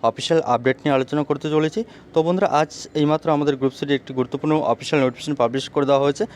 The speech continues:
তো এখান থেকে আজকের এই ভিডিওটির মাধ্যমে সেই গুরুত্বপূর্ণ অফিসিয়াল আপডেটটি জেনে নেব। তো ইতিমধ্যেই তোমরা দেখতে পাচ্ছ, এসএসসির অফিসিয়াল ওয়েবসাইটে আমরা চলে এসেছি। তো এখান থেকে কিন্তু আজ আমাদের একটি গুরুত্বপূর্ণ অফিসিয়াল নোটিফিকেশন দেওয়া হয়েছে। তো বন্ধুরা, তোমরা চ্যানেলটিতে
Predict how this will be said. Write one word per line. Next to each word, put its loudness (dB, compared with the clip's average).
তো 0
এখান 0
থেকে 0
আজকের -2
এই 2
ভিডিওটির 2
মাধ্যমে 0
সেই -2
গুরুত্বপূর্ণ -2
অফিসিয়াল 0
আপডেটটি 0
জেনে 0
নেব। -4
তো -4
ইতিমধ্যেই 0
তোমরা -2
দেখতে -2
পাচ্ছ, -2
এসএসসির -4
অফিসিয়াল 0
ওয়েবসাইটে 0
আমরা 0
চলে 0
এসেছি। -2
তো 0
এখান 0
থেকে 0
কিন্তু -2
আজ 2
আমাদের 0
একটি -4
গুরুত্বপূর্ণ -2
অফিসিয়াল 0
নোটিফিকেশন -4
দেওয়া 2
হয়েছে। 0
তো 2
বন্ধুরা, 0
তোমরা 0
চ্যানেলটিতে 0